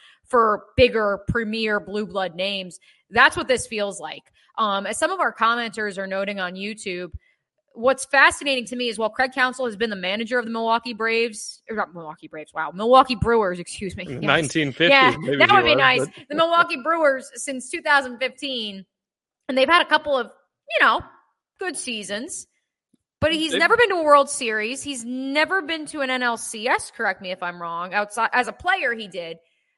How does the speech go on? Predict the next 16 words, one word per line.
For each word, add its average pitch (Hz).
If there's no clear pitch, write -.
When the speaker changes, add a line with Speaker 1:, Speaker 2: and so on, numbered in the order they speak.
Speaker 1:
And 302
not 427
that 320
David 294
Ross 320
has, 226
you 269
know, 202
accomplished 226
all 214
that 196
much. 202
If 233
anything, 226
he 214
has 190